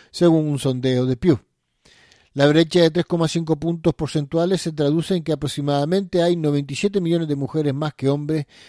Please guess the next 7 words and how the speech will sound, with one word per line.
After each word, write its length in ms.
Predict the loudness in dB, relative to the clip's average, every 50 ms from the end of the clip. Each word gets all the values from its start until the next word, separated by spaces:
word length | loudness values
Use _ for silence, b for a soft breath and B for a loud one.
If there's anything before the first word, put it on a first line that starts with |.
| B B B
que 100 | -4 -4
se 140 | -2 -2 -4
consideran 720 | -2 -2 -4 -2 -2 0 0 4 4 4 4 4 2 0
religiosas, 560 | -2 -2 -2 -2 0 0 0 0 0 -8 -18 -20 _ B B B B B B
según 280 | B 2 4 6 6 6
el 40 | 4
estudio 640 | 4 2 4 4 4 6 8 6 6 6 6 0